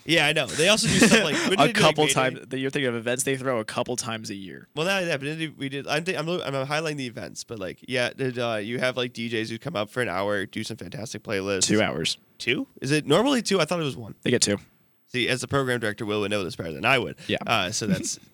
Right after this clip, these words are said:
Speaker 1: great to have him here to correct me. But, you know, two-hour sets. Um, I remember that, what was it, just last semester, May Day, fantastic. That was every, all parts of the station. But
Speaker 2: May Day was last May. On May Day, May first, we had, uh, what was originally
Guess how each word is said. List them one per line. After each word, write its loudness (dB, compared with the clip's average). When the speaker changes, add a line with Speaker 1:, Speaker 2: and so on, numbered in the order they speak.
Speaker 1:
great 0
to -4
have -4
him -8
here -6
to -10
correct 0
me. -16
But, 4
you 2
know, 2
two-hour 4
sets. 0
Um, -2
I -4
remember 4
that, -2
what 0
was -2
it, -8
just -6
last -2
semester, 0
May 0
Day, 4
fantastic. -4
That 2
was 0
every, -2
all -4
parts 0
of -8
the -6
station. -8
But -6
Speaker 2:
May 6
Day 8
was 2
last 4
May. 2
On -2
May 0
Day, 2
May 0
first, -2
we -4
had, -4
uh, 4
what 2
was 6
originally 4